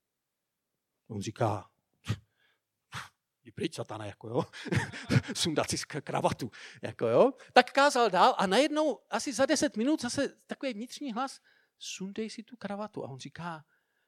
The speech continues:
"Jako už jsem měl za sebou nějaký ten čas, kdy jsem chodil s Duchem Svatým a učil jsem se rozeznávat vnitřně jeho hlas a,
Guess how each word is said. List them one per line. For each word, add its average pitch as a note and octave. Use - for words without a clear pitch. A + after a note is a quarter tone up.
"Jako -
už -
jsem A#3
měl A3+
za F#3
sebou G#3+
nějaký C#3+
ten A3
čas, F3+
kdy F#3
jsem G#3
chodil F3+
s E3
Duchem G3
Svatým C3+
a C#3
učil D#3
jsem F3
se E3+
rozeznávat D#3+
vnitřně D3+
jeho G3
hlas D3+
a, F#3